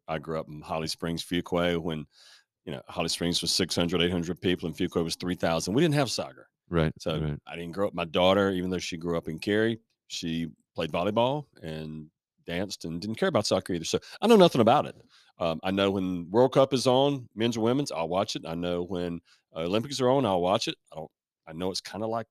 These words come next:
Speaker 1: a little bit like hockey,
Speaker 2: Mm-hmm.
Speaker 1: but that's all I know. So when Adam and I were talking before you came in, and, and he said you were on loan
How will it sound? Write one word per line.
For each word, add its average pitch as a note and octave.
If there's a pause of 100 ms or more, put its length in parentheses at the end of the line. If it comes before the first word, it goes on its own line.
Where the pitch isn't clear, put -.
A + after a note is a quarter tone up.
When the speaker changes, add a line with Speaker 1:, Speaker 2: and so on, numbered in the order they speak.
Speaker 1:
a G2+
little G#2
bit A#2
like A#2+
hockey, B2+
Speaker 2:
Mm-hmm. F2+
Speaker 1:
but F2 (460)
that's D2+
all D#2+
I D#2
know. - (540)
So B2+
when B2
Adam D#3
and C#3
I B2
were G#2
talking A#2+
before G2+
you F#2+
came F2+
in, G2
and, E2+
and G2
he G2
said F2+
you G2+
were G2+
on F2
loan F2+